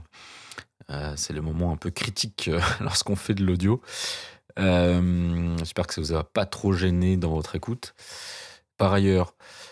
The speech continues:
nous avons un groupe Facebook. Euh, nous allons y déposer, euh, comme d'habitude, euh,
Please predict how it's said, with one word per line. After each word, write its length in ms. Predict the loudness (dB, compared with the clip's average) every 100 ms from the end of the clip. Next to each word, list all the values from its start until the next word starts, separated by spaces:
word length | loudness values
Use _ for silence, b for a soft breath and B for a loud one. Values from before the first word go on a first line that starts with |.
| B B _
nous 220 | 2 4
avons 240 | 6 6
un 40 | 4
groupe 160 | 2
Facebook. 600 | -2 -4 -2 -2 -4 -10 -12 _
Euh, 720 | -2 2 2 2 2 0 0
nous 240 | 0 2 4
allons 220 | 6 4
y 80 | 4
déposer, 600 | 0 0 0 4 2 0 B B B _
euh, 160 | -4 -2
comme 220 | 0 0
d'habitude, 600 | 2 0 -6 -4 -4 -2
euh, 380 | -4 -2 -4